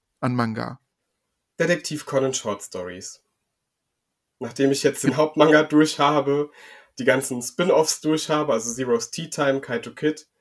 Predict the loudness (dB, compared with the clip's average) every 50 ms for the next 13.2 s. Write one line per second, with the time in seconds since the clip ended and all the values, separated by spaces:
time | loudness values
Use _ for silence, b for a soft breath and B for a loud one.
0 | _ _ _ _ _ _ _ _ _ _ _ _ -4 -2 0 0 0 2 0 -2
1 | -2 -2 -4 0 0 2 4 2 2 2 0 -4 -4 -2 -2 -4 -4 -6 -8 -6
2 | -4 -4 -4 -2 -4 -4 -4 -6 -12 -14 _ _ _ _ _ _ _ _ _ _
3 | _ _ _ _ _ _ _ _ _ _ _ -8 -6 -4 -4 -4 -6 -6 -4 -4
4 | -2 -4 -4 -6 -8 -8 -8 -6 -6 -6 -6 -6 -8 -10 -12 -12 -12 -10 -8 -8
5 | -8 -8 -6 -6 -4 -4 -4 -6 -8 -8 -6 -6 -4 -4 -6 -6 -4 -6 -6 -6
6 | -4 -2 -2 -2 -2 -4 -6 -6 -6 -6 -6 -8 -8 -8 -8 -8 -8 -8 -10 -12
7 | -14 -16 -16 _ _ -12 -12 -10 -10 -8 -6 -6 -6 -4 -6 -6 -8 -8 _ _
8 | _ _ _ _ _ _ _ _ _ _ _ _ _ _ _ _ _ _ _ _
9 | _ _ _ -4 0 4 6 6 4 4 2 -4 0 2 2 2 2 0 0 2
10 | 4 4 4 4 2 0 -4 -4 -4 -2 -2 -2 0 -2 -2 0 0 0 0 2
11 | 2 2 2 2 0 0 -2 -2 0 0 2 2 2 2 2 0 0 0 -2 -10
12 | -10 -8 -6 -6 -6 -8 -12 -16 _ _ _ -10 -4 4 8 10 10 12 10 8
13 | 6 2 -4 -12